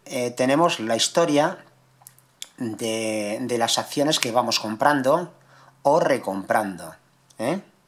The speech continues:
Abrimos, yo en este caso, pues de momento no tengo ninguna,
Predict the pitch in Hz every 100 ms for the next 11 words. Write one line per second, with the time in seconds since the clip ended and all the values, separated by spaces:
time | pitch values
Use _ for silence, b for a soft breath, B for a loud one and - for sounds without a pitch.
0 | _ _ - - - 90 135 151 165 101
1 | - - 123 - - 110 98 85 101 98
2 | 92 90 107 120 143 165 190 196 254